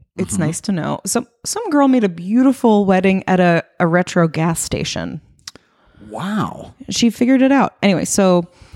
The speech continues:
Speaker 1: this is from user Exact Conversation twenty-three. <laughs>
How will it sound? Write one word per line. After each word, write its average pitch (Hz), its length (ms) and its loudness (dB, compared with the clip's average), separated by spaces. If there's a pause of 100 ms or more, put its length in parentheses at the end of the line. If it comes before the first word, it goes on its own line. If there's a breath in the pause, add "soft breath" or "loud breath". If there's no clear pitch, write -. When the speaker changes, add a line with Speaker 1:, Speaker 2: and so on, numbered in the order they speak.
(440 soft breath)
Speaker 1:
this 190 180 -2
is 208 80 -4
from 262 140 4
user 208 320 4
Exact 170 560 0
Conversation 214 680 0
twenty-three. 160 680 0
<laughs> - 60 -20